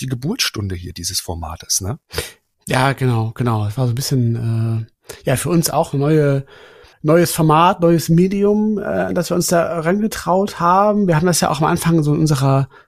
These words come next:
Speaker 2: Freizeit so ein Stück weit gemacht, ne? So montags abends, äh, äh, zu irgendwelchen wilden, sehr späten Uhrzeiten haben wir die ersten, äh, Folgen aufgenommen. Und genau, die, die Themen, mit denen wir gestartet waren,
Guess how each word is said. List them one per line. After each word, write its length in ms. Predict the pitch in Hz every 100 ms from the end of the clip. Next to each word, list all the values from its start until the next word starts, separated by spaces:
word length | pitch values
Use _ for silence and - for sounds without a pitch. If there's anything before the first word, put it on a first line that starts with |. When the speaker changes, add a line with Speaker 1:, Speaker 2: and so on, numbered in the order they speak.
| _ -
Speaker 2:
Freizeit 500 | - 143 214 196 175
so 60 |
ein 60 | 175
Stück 180 | - 180
weit 160 | 170
gemacht, 500 | 170 165 180 - -
ne? 240 | 127 156 170 147 147
So 80 | 139
montags 520 | 143 170 170 143 -
abends, 720 | 123 156 175 180 175 175 -
äh, 60 | 170 151 147 147 147 143
äh, 60 | 143
zu 240 | - 139
irgendwelchen 540 | 135 - 147 143 143 135
wilden, 500 | 151 160 156 147 135
sehr 140 | 147
späten 420 | - 160 156 143 - - - - _ _
Uhrzeiten 680 | 170 208 202 180 175 180 180 - _ -
haben 140 | 151
wir 60 | 165
die 120 | 156
ersten, 440 | 160 160 170 160 -
äh, 320 | 151 151 -
Folgen 580 | - 165 160 160 156 156 _
aufgenommen. 640 | - 170 - 170 165 170 165 _ _
Und 460 | - 139 131 127 123
genau, 360 | 151 143 147 143
die, 120 | 117
die 140 | 120
Themen, 680 | - 156 165 151 139 127 - -
mit 140 | 135
denen 100 | 131
wir 120 | 131
gestartet 380 | 123 - 147 139
waren, 440 | 127 131 135 135